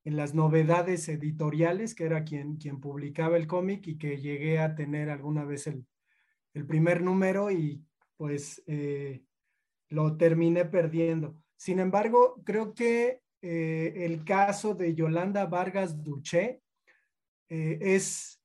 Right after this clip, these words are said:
no, no sé, no sé si ha ocurrido en otros lugares,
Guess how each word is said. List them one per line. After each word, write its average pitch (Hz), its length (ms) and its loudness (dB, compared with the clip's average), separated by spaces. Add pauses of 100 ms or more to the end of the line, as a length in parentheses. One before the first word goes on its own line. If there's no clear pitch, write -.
no, 175 320 -4
no 190 340 2
sé, 208 340 -2
no 196 260 0
sé 247 200 -4
si 185 240 -2
ha 180 160 4
ocurrido 180 580 0
en 170 120 0
otros 170 360 -2
lugares, 160 760 -2